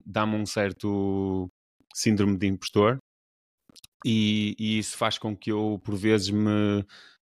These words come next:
eh, fique mais amedrontado com entrar mesmo com a força toda em fazer parcerias e t-, e falar com outras lojas ou, ou fazer eventos, porque defo-, depois, quando eu quero mostrar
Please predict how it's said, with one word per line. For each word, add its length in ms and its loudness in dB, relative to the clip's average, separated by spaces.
eh, 180 -6
fique 260 -6
mais 200 -2
amedrontado 840 -4
com 500 -2
entrar 400 -2
mesmo 840 -2
com 180 0
a 60 2
força 320 -2
toda 540 2
em 220 0
fazer 460 -2
parcerias 680 0
e 80 -6
t-, 180 -16
e 280 -4
falar 380 -2
com 180 -4
outras 340 -2
lojas 640 0
ou, 220 -4
ou 80 0
fazer 360 0
eventos, 600 2
porque 240 -2
defo-, 440 -4
depois, 420 0
quando 280 0
eu 120 2
quero 260 0
mostrar 500 -2